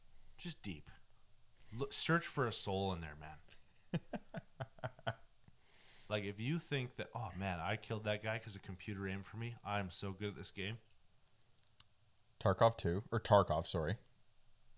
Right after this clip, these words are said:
Speaker 1: There's no controller players in that game.
Speaker 2: No, no, no, but that's what I mean. You were really good there. You're like, "I'm fucking gonna kill this game. It's my streaming main go-to."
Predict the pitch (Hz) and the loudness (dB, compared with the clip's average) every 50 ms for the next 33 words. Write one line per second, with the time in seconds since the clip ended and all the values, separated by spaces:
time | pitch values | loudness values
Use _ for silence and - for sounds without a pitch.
0 | - - - 120 113 - - 135 139 - - - - - _ _ _ _ - - | -20 -14 -10 -10 -8 -6 -4 -4 -4 -4 -8 -16 -20 -20 _ _ _ _ -12 -10
1 | 110 - - 120 123 113 - - - - - - - 78 73 - 127 160 170 131 | -6 -4 -2 -2 -2 -4 -4 -8 -10 -12 -12 -14 -16 -4 4 8 8 10 10 8
2 | 92 82 98 104 107 - - 113 98 107 117 95 80 - - - - - 92 92 | 8 10 10 8 8 10 8 6 6 6 6 4 2 0 -6 -12 -2 2 4 4
3 | 90 85 92 104 117 127 123 90 110 110 110 127 127 113 98 92 - - 95 101 | 6 6 8 8 8 8 10 10 8 8 10 10 10 10 10 8 8 6 4 2
4 | - - 117 107 - - 107 98 92 85 87 - - 117 117 117 104 - - 117 | 10 12 12 12 12 10 6 4 4 4 2 6 6 6 8 6 6 6 6 6
5 | 110 107 101 - - 82 80 - - - 123 120 117 113 110 104 101 104 107 110 | 8 6 6 4 2 0 0 0 2 4 6 6 8 8 8 8 8 8 8 8
6 | 113 110 98 101 101 113 127 120 - 135 131 135 135 131 | 6 8 10 10 10 10 10 8 8 6 8 8 6 6